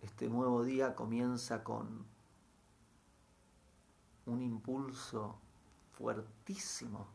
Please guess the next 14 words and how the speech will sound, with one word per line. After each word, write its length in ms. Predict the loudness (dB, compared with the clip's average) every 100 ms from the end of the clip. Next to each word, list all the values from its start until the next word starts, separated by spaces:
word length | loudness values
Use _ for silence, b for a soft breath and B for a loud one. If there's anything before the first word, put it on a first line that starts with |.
| -20 -20 -20 -20 -20 -20 -20 -20 -20 -20 B B -20 -20 -20 -20 -20 -6
con 140 | 0
un 180 | 4 6
mérito 640 | 6 4 2 0 -2 -4 -4 -14 -20 -20 -20 -10
grande 640 | 4 8 8 6 2 0
por 200 | 0 0
ese 220 | 0 -2
Shabbat, 600 | -4 0 4 4 4 0 -18 -20 -6
por 100 | -4
ese 200 | -2 -2
descanso 880 | -4 -4 -2 0 0 -4 -6 -8 -8
que 100 | -2
hubo. 380 | -2 0 -4 -8 -16 -20 -20 -20 -20 -20 -20 -20 -20 -20 -20 -20 -20 -20 B B B -20 -8
Y 20 |
ahí 240 | -4 -2